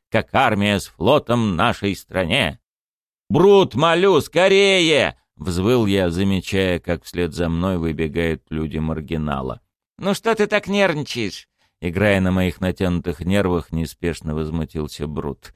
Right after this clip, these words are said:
и хихикнул, после чего не преминул добавить: «Сейчас я их отвлеку. Но для качественной иллюзии мне придется прогуляться».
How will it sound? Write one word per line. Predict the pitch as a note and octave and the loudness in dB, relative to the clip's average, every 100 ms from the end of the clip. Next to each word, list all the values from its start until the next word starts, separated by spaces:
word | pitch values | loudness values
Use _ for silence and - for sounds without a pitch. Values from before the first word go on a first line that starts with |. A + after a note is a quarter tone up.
| _ _ | _ _
и | - | -14
хихикнул, | C#3 F#2+ - C2+ - C2 A#1+ - _ _ | -6 -6 -6 -10 -10 -10 -10 -14 _ _
после | - A2 G2 | -4 -2 -2
чего | - C3 | 0 2
не | D3 | 2
преминул | F#2 F#2+ F#2+ A2+ A2+ | -2 -2 0 0 0
добавить: | G#2+ F#2+ D#2+ D2 C#2+ - _ _ | 0 0 0 0 -2 -8 _ _
«Сейчас | - D3 - F3+ - | -14 -10 -2 -2 0
я | C#3+ | -2
их | B2+ | -2
отвлеку. | B2 - A#2+ G#2 - C3 A#2 - - _ _ _ _ _ - | -4 -4 -4 -4 0 2 2 0 -6 _ _ _ _ _ -4
Но | C#3+ | 0
для | D#3+ | 2
качественной | D#3+ F3 - - D#3+ D#3+ | 2 0 0 -4 -2 0
иллюзии | E3 G3 G3 E3+ | 2 2 2 0
мне | C#3+ C#3+ D3+ | 0 -2 -4
придется | D3+ C3+ C#3 - - | -4 -2 -2 -4 -8
прогуляться». | C#3+ C3+ C3+ A2 A2 B2+ B2 | -6 0 2 2 0 -2 -2